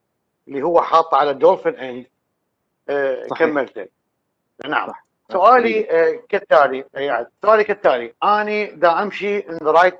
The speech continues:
Speaker 1: path؟ يعني دا أمشي هسه حاليًا بالطريق الصحيح؟ يعني
Speaker 2: لا،
Speaker 1: أنا
Speaker 2: أنت
Speaker 1: بديت
Speaker 2: جدًا مضبوط، أنت متابعة، لأن أنت هاي المعلومات ما حد يعرفها إلا لما يكون داخل ودا يمشي صحيح.
Speaker 1: تمام، تمام. أنا صراحة شوية عانيت أستاذ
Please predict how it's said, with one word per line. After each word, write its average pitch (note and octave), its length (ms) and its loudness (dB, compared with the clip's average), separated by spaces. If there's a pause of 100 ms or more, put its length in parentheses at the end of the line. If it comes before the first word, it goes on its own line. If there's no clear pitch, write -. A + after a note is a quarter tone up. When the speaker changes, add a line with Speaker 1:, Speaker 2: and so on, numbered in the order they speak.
Speaker 1:
path؟ A3 300 0 (720)
يعني B2+ 200 0
دا D3 120 0
أمشي D#3+ 200 -2
هسه D#3 140 -8
حاليًا D#3+ 240 0
بالطريق D3+ 440 -2
الصحيح؟ E3+ 560 -2 (800)
يعني C3 240 0
Speaker 2:
لا، D3+ 140 2
Speaker 1:
أنا F3+ 80 0
Speaker 2:
أنت D#3+ 100 -6
Speaker 1:
بديت F#3+ 240 0
Speaker 2:
جدًا D3 200 -4
مضبوط، A#2 440 -8
أنت A#2 220 -12
متابعة، A2+ 580 -4
لأن G2+ 280 -10
أنت F#2+ 220 -12
هاي A#2 140 -4
المعلومات A#2+ 640 -6
ما C#3 60 -6
حد B2 200 -8
يعرفها A#2+ 340 -6
إلا B2 120 -6
لما G2+ 240 -10
يكون G#2+ 260 -18
داخل B2 480 -6
ودا A#2+ 300 -8
يمشي G2 200 -18
صحيح. - 380 -20 (960)
Speaker 1:
تمام، E3+ 340 2
تمام. A#2+ 340 -6
أنا G3+ 160 0
صراحة G#3 340 0
شوية G3+ 260 2
عانيت G3 360 0
أستاذ F#3 220 0